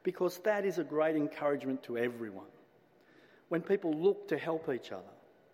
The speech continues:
when they see not just the physical needs and help as important that, that may be, but the spiritual needs that we all have. Now, I'm almost tempted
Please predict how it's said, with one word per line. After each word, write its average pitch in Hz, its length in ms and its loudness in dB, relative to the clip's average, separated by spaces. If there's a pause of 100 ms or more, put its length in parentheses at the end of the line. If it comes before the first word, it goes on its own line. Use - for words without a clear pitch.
(220)
when 170 160 2
they 170 100 4
see 185 220 2
not 202 260 0
just 180 300 0
the 160 100 2
physical 190 600 -4
needs 113 360 -2
and 123 120 -2
help 120 320 -4
as 117 100 -10
important 120 460 -4
that, - 340 -4
that 139 180 0
may 113 200 -2
be, 123 360 2 (300)
but - 160 0
the 202 80 2
spiritual 277 800 0
needs 107 520 -2
that 139 180 2
we 127 160 4
all 107 200 0
have. 110 260 -2 (1160)
Now, 165 120 -6
I'm 185 160 -2 (100)
almost 208 480 4
tempted 131 540 -4